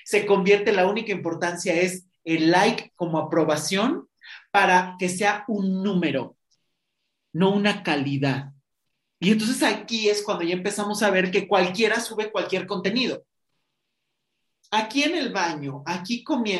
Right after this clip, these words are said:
mira lo que me voy a comer, mira lo que voy a... o sea, una cosa que dices,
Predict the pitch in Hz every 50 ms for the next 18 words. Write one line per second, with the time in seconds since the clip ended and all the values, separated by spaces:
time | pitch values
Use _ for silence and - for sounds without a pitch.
0 | 180 196 208 220 240 269 311 370 339 240 - 208 190 175 170 160 175 180 190 196
1 | 196 - - - 147 147 147 147 143 139 135 - - 165 175 185 202 220 262 285
2 | 302 277 233 - - 175 160 165 170 160 - - - 165 165 165 165 - 170 160
3 | 165 - - - 226 220 - 214 - 185 180 185 196 196 196 -